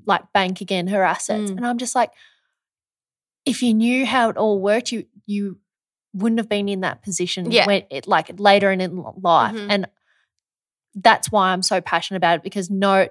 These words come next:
Speaker 1: no one should not know about money and be in those stages.
Speaker 2: Of course, of course. It's funny you should say that, because I was actually talking to, um,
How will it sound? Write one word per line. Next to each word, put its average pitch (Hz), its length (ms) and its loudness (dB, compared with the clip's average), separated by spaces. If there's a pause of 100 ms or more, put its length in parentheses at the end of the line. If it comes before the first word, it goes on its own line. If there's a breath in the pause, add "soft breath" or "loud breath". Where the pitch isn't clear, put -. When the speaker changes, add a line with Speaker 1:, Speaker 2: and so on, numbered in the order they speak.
Speaker 1:
no 214 200 2
one 202 140 2
should 180 220 -8 (580)
not 196 280 2
know 180 200 2
about 170 280 2
money 170 240 -4
and 170 140 -8
be 170 200 2
in 170 80 -8
those 160 200 -2
stages. 135 260 -2
Speaker 2:
Of 185 60 -12
course, 208 540 -2
of - 160 -14
course. 196 300 -4 (300 loud breath)
It's - 100 -20
funny 240 180 0
you 269 40 -4
should 294 160 -6
say 202 200 -2
that, 202 120 -2
because 202 240 -10
I 190 160 0
was 196 200 -10 (160)
actually 196 300 -10
talking 190 440 -10
to, 185 680 -10 (120)
um, 175 480 -10